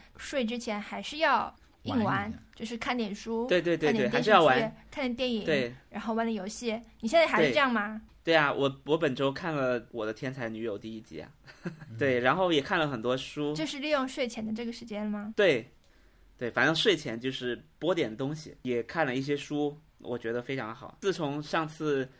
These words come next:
Speaker 3: C B V V给我推荐了 Deep L 之后，我在狂用，<laughs> 非常好用。我，我，我已经最近又疯看了非常多英文的资料。嗯。
Speaker 1: Deep L 比那个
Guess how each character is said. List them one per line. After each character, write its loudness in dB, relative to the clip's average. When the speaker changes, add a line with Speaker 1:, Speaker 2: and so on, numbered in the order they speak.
Speaker 3:
C -8
B 0
V -2
V -2
给 -4
我 0
推 -6
荐 -2
了 -4
Deep -2
L -4
之 -12
后， -4
我 -4
在 -6
狂 -10
用， -6
<laughs> -20
非 0
常 0
好 -4
用。 -8
我， -2
我， -2
我 -2
已 0
经 -6
最 -4
近 -4
又 0
疯 -8
看 -8
了 -6
非 -6
常 -4
多 -8
英 -2
文 -4
的 -2
资 -14
料。 -8
嗯。 -8
Speaker 1:
Deep -2
L -2
比 -4
那 -4
个 -4